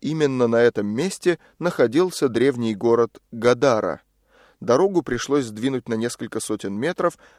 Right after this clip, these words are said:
а на том месте начали вести раскопки. Интересно, что всего лишь в трех с половиной километрах от Гадары находится единственный пологий участок берега Галилейского моря в тех краях. Скорее всего,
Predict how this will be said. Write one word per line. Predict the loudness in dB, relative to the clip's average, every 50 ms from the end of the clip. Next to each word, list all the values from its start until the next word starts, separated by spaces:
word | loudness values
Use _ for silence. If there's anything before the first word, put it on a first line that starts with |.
| _
а | 0 2 2
на | 2 2
том | 2 0 -2 0
месте | -2 -2 -4 -4 -6 -6 -8 -6
начали | -6 -6 -6 -6 -6 -4 -4 -4
вести | -4 -6 -10 -8 -6 -4
раскопки. | -4 -4 -6 -4 -2 0 0 0 -2 -6 -12 -14 -14 -14 _ _ _ _ _ _ _ _ _ _ _ -10
Интересно, | -8 -4 -2 0 0 0 0 -2 -4 -6 -8 -8 _ _ _ _ _
что | -6 -2 -2 -2
всего | -2 -2 -6 -4 0 0 2
лишь | 2 2 0 -2 -6
в | -12 -10
трех | -4 0 0 0 0 -4
с | -6
половиной | -4 0 0 2 2 0 -2 -2 -4 -4
километрах | -4 -4 -2 -2 0 0 0 -2 -2 -2 -4 -6 -4 -4
от | -6 -6 -4 -4
Гадары | -4 -4 -2 0 0 0 2 0 -2 -4 -8 _ _ _ _ -6
находится | -4 -2 -2 -2 -2 -2 -2 -4 -4 -4 -2
единственный | -2 -2 -2 -4 -6 -6 -6 -8 -8 -8 -10 -10 -8 -8 -6 -6 -6 -6
пологий | -4 -2 0 0 2 2 0 0 0 -4 -6 -6
участок | -8 -8 -4 -2 -2 -2 -2 -2 -4 -4 -4 -6 _ _ _ -6
берега | -2 0 2 2 2 0 0 -2
Галилейского | -2 0 0 2 2 2 0 -2 -2 -4 -6 -2 0 0 0
моря | 0 -2 0 0 2 2 0
в | -2 -4
тех | -6 -6 -6 -6
краях. | -2 -2 0 2 2 0 -2 -4 -8 _ _ _ _ _ _ _ _ _ _ _ _ _ _
Скорее | -10 -2 0 2 2 2 2
всего, | 0 -4 -6 -4 2 2 2 2